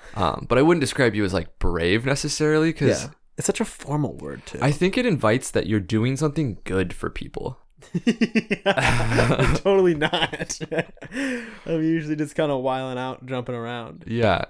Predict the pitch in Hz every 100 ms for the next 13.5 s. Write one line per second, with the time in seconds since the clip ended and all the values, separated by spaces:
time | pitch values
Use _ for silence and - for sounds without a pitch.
0 | - 135 156 185 156 185 - 156 110 127
1 | 156 123 107 101 101 - 143 156 113 107
2 | 170 - - 104 104 101 95 95 95 90
3 | 90 87 82 - 85 - - - - -
4 | 143 127 - 117 127 127 123 - - 123
5 | 117 113 - 117 107 - 110 - 110 104
6 | 107 107 113 - - - - - - 107
7 | 85 107 135 175 139 104 - 104 123 160
8 | 160 180 - - 92 82 - 98 127 101
9 | 95 95 117 113 98 92 85 95 117 107
10 | 110 101 - 127 156 107 110 110 101 -
11 | 98 92 92 90 90 90 87 85 85 85
12 | 82 - 85 82 82 80 - - - -
13 | - 87 82 - 80